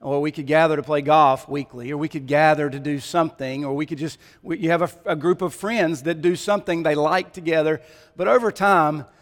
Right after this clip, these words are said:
I'm gonna start missing quite often because that's gonna be not really that important. But what we do as Christians, think about it.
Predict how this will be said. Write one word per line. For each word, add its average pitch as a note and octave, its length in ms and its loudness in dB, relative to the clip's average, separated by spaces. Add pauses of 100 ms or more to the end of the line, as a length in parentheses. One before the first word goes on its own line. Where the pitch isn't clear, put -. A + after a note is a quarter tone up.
(520)
I'm A#3+ 140 -4
gonna G#3+ 140 -2
start E3+ 260 2
missing E3 420 -2
quite D3+ 280 2
often D3 340 4
because D3+ 240 -6
that's F3 180 -2
gonna D#3 360 -4
be D3+ 160 -4
not C#3+ 220 0
really C#3+ 400 -2
that D3 220 -2
important. C3+ 600 -6
But C#3 100 -8
what G#3 260 0
we B3+ 140 -4
do A3+ 180 0
as F#3+ 120 2
Christians, D3+ 500 -2 (320)
think C4 200 -2
about F3 280 4
it. B2 80 -2